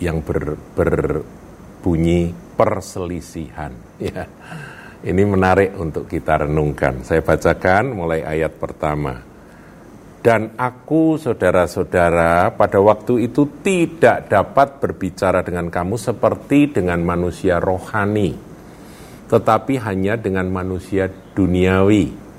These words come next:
yang belum dewasa dalam Kristus." Satu ayat ini kalau kita renungkan bahwa berbicara kepada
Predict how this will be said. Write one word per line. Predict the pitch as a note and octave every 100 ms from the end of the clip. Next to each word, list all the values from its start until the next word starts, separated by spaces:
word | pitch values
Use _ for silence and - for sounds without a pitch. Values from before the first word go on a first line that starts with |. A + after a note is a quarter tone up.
| - - - -
yang | G#2 A#2 B2+ B2+
belum | G#2 F#2+ G2 D3 C#3+ C#3
dewasa | A2+ G2 F2+ F#2 G2 - - G#2+ G#2
dalam | G2+ E2+ D#2 D#2 D2+ -
Kristus." | - D#2 - - E2 C#2 - - - - - - - -
Satu | D#2+ D#2 D#2
ayat | E2+ F2 F2+
ini | F2 G#2+
kalau | - F2+ E2
kita | F2 E2+ E2+
renungkan | F2 E2+ G2 G#2 C3
bahwa | G#2 D#2+ E2+ B2 - - - - - -
berbicara | A2+ G2+ - G#2+ - E3+ E3+ E2+ -
kepada | A2+ - G#2+ G#2+ - G#2+